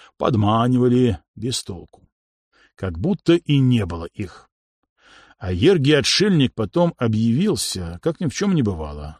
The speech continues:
Сказал, его всё это время тошнило, пришлось на тёмной стороне отлёживаться. Оно и понятно, обожрался небытия, а чему вы удивляетесь?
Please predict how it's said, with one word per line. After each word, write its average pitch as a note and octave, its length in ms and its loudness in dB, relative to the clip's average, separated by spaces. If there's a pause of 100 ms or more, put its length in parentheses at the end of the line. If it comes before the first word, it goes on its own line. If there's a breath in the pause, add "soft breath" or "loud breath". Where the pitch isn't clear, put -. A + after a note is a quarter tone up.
Сказал, A3 680 -2
его E3 360 0
всё F3+ 180 -2
это D3+ 120 -2
время D3+ 260 2
тошнило, A#2+ 760 0 (340 soft breath)
пришлось D#3 520 0
на C#3+ 160 2
тёмной G3+ 300 0
стороне C#3 400 2
отлёживаться. G2 680 -4 (880)
Оно F#2 200 -2
и F2+ 60 -4
понятно, A2 540 0
обожрался G2+ 640 0
небытия, F2 680 0
а F#2+ 100 -4
чему F3+ 320 0
вы B2+ 140 2
удивляетесь? B2 720 -2